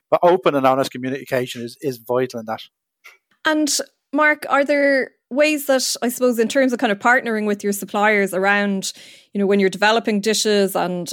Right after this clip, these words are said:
Speaker 2: and menus, that you can really work with them to make sure that, you know, you meet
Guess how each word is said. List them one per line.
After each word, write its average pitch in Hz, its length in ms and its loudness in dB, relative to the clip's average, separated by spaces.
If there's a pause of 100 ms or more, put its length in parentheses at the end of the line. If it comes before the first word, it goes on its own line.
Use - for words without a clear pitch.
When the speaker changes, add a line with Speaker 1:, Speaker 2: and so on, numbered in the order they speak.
Speaker 2:
and 190 220 2
menus, 196 680 0
that 190 140 0
you 202 120 0
can 190 220 0
really 196 260 4
work 196 260 2
with 202 140 -2
them 185 200 2
to - 120 -8
make 185 160 0
sure 196 240 2
that, 175 200 0 (100)
you 190 180 0
know, 175 120 0
you 175 180 0
meet 196 240 0